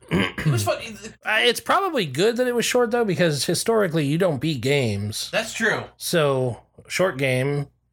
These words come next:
Speaker 2: you beat it.
Speaker 1: Short game equals finish game. Keep that in
Speaker 2: Yeah.
Speaker 1: mind, game people.
Speaker 2: Yeah.
Speaker 1: Don't get me started about game people.
Speaker 2: I mean, there's still games out there that I've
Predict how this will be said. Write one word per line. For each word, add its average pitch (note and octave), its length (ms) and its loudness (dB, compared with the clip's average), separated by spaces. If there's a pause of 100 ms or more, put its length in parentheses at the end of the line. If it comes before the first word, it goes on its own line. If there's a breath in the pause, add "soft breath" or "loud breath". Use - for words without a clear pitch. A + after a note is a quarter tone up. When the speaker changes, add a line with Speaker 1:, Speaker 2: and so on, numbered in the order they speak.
(160)
Speaker 2:
you C3+ 140 -4
beat B3+ 160 0
it. - 180 -2 (100)
Speaker 1:
Short G3+ 260 -6
game G#3+ 140 -6
equals G3 300 -8
finish E4 400 -10
game. - 240 -14
Keep - 160 -6
that A4 140 2
in - 80 -6
Speaker 2:
Yeah. - 160 -2
Speaker 1:
mind, - 120 -14
game A#2+ 260 -6 (120)
people. B2 480 -8
Speaker 2:
Yeah. G#3 540 -4
Speaker 1:
Don't D3 100 -16
get D#3 80 -12
me B2+ 60 -12
started C#3 260 -8
about G#2+ 280 -10
game B2 460 -8
people. - 400 -20
Speaker 2:
I D#3 60 -8
mean, F3+ 100 2
there's A3+ 200 2
still F3+ 220 2
games C3 320 2
out A#2+ 160 2
there A#2 160 0
that A2 220 0
I've A2 400 -4